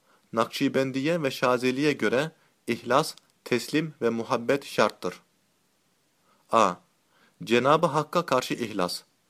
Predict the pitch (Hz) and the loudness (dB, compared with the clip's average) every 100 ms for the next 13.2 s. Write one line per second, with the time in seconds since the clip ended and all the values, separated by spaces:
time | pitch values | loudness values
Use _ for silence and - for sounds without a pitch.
0 | _ _ _ - - 165 170 127 123 113 | _ _ _ -10 -2 0 0 0 0 0
1 | 135 139 - 120 123 143 120 120 - 120 | 0 -2 -2 -2 0 0 -2 -4 -6 -6
2 | 147 147 120 113 - - 101 92 - 90 | -6 -4 -4 -2 -4 -4 -4 -4 -6 -8
3 | - _ _ _ _ _ _ _ _ _ | -8 _ _ _ _ _ _ _ _ _
4 | _ - 175 175 143 - 117 113 110 107 | _ -4 -4 0 0 2 2 4 2 2
5 | 139 135 120 120 135 127 127 131 113 98 | 0 -2 -4 0 0 2 2 0 -2 -4
6 | 95 92 - 90 - _ _ _ _ _ | -6 -6 -8 -10 -12 _ _ _ _ _
7 | _ _ _ - 120 123 180 - 131 131 | _ _ _ 2 2 4 0 0 -2 -2
8 | 110 110 139 156 - _ _ - 117 127 | -8 0 0 0 -8 _ _ -8 -6 -4
9 | 131 - 131 135 135 135 135 - 170 - | -4 -2 -2 -2 -4 -6 -8 -6 -6 -6
10 | 139 147 - - - 139 107 92 - - | -6 -6 -6 -8 -2 -2 -2 -4 -6 -10
11 | - _ _ _ _ _ _ _ 110 117 | -10 _ _ _ _ _ _ _ 0 2
12 | 135 139 135 151 156 123 113 - 127 101 | 4 2 -2 -6 -8 -4 -4 0 0 0
13 | 90 - | -4 -6